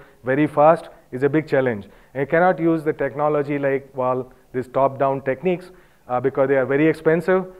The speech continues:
and for consumer products, you can, you know, if you're making an electronic device, it's okay, but for consumer products like this, it would not sell at that particular cost.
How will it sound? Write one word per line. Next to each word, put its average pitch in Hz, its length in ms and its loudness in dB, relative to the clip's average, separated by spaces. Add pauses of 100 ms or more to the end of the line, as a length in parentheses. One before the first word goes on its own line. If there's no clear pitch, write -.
(220)
and 131 180 -4
for 135 120 0
consumer 156 480 0
products, 143 480 0
you 143 100 -2
can, 139 300 -6
you 156 100 -4
know, 147 80 -2
if 139 140 -6
you're 143 100 -4
making 139 240 -4
an 139 60 -4
electronic 135 480 -4
device, 139 340 0
it's 160 160 -6
okay, 170 320 -2 (320)
but 127 160 -4
for 143 140 0
consumer 143 420 -2
products 139 420 0
like 135 200 -4
this, 170 260 2 (220)
it 127 80 -6
would 135 180 -2
not 139 200 2
sell 107 300 -4 (140)
at 117 140 -8
that 123 180 -2
particular 120 380 -4
cost. 107 320 -8